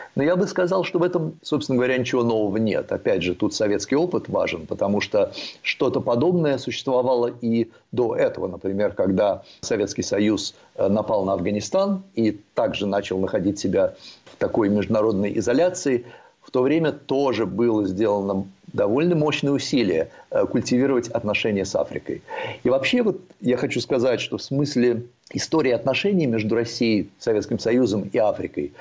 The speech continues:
существует вот такой момент. Отношения между Россией и Африкой являются неким флюгером, который указывает на состояние отношений между Западом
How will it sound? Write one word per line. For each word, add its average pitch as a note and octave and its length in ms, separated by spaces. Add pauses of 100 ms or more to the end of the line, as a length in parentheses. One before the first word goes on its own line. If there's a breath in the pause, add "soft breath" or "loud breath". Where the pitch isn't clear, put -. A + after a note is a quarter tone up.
(360 loud breath)
существует F#3 600
вот D3 140
такой C3 220
момент. B2 500 (220)
Отношения D3 560
между B2+ 320
Россией B2+ 340
и C#3 40
Африкой D#3 500
являются C3 560
неким B2 320
флюгером, B2+ 580 (440 loud breath)
который D#3 580
указывает D3 560
на B2 80
состояние B2+ 640
отношений A#2 640
между G#2 340
Западом G2 580